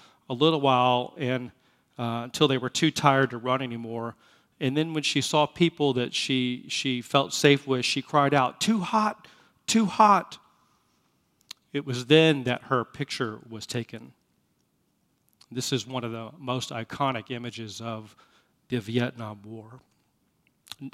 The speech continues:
napalm is a chemical that was used in bombs, and it burns at two thousand seven hundred degrees Celsius.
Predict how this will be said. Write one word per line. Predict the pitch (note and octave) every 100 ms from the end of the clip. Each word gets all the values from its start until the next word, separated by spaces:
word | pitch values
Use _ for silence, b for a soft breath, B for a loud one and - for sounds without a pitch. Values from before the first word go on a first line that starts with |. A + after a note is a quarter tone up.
| -
napalm | D3 G3 A3+ - B2+ A2 G#2+ - _ _ _ _ _ -
is | A#2+ A2+
a | G#2+
chemical | - E3 C#3 - A2+
that | A#2 B2+
was | A2+
used | A#2 A#2 G#2+
in | A2
bombs, | G#2+ B2 B2 A#2+
and | A#2+
it | A#2+
burns | C3 D3+ D3
at | B2+ -
two | - F#3
thousand | - E3 D#3 C3 B2
seven | - D3 C#3+
hundred | A#2+ D3 B2+ A#2 A#2
degrees | A2 A#2+ B2 A#2+ - b b b b b _
Celsius. | - - C#3+ C#3 - G#2 A2 -